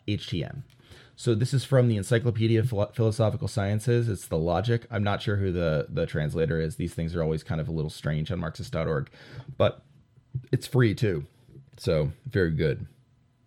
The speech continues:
This is the second subdivision of part one of the Encyclopedia of the Philosophical Sciences, and this is on essence. And this is the second section in Essence on appearance.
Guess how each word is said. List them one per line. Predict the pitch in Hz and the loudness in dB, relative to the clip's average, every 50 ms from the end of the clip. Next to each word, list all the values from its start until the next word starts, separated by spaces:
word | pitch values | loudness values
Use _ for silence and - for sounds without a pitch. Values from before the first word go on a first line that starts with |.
| _ _ _ - - - _ _ - - - _ _ _ _ _ _ _ _ _ _ _ - | _ _ _ -20 -20 -20 _ _ -20 -20 -20 _ _ _ _ _ _ _ _ _ _ _ -2
This | - 143 147 - | 4 4 4 4
is | 180 156 | 2 2
the | 143 131 | 2 2
second | - - 139 139 - 147 123 - | 2 4 0 2 4 4 2 4
subdivision | - 120 104 120 113 117 127 110 135 131 127 123 | 4 2 4 4 4 4 4 4 6 4 4 4
of | - - 98 - | 2 0 -4 0
part | - 107 - - | 0 0 0 0
one | 107 107 | 0 0
of | 107 101 | 0 0
the | 104 | 0
Encyclopedia | 110 107 - 117 107 120 117 - 123 120 123 | -2 0 0 0 0 0 0 0 2 2 2
of | 120 113 131 | 2 2 0
the | 120 | -2
Philosophical | - 123 123 120 - 131 120 - - 131 131 | 0 0 -2 0 0 -2 -2 -2 -2 -4 -4
Sciences, | 127 135 123 127 135 127 - 139 135 143 - - - - - - - - | -2 0 0 2 0 0 0 -2 -4 -4 -6 -10 -20 -20 -20 -20 -12 -2
and | - | 0
this | 117 120 113 | 2 2 2
is | 120 117 | 2 2
on | 117 107 - - - | 2 2 0 -2 -4
essence. | 98 98 107 - - - - - - - - _ _ _ _ - _ _ _ - | -4 -2 -2 -4 -6 -10 -10 -12 -20 -20 -20 _ _ _ _ -20 _ _ _ -4
And | - 110 110 | 0 0 0
this | 101 101 - | 0 0 -2
is | 107 98 87 - - | -2 -4 -4 -6 -8
the | 78 87 87 85 87 87 147 | -6 -4 -2 -2 -2 -2 -2
second | - 110 98 - 85 87 | 0 -2 -2 -2 -2 -2
section | - 110 110 - - 104 85 76 | 0 0 0 0 0 0 0 0
in | - - 78 - - | 0 -2 -4 -2 -2
Essence | 73 107 - - 82 80 73 - - - | -4 -6 -4 -4 -4 -4 -4 -6 -8 -8
on | 82 85 82 76 - | -4 -4 -4 -4 -4
appearance. | - - - - - - - - - - - - - - | -6 -10 -8 -6 -6 -4 -4 -6 -8 -8 -12 -14 -14 -14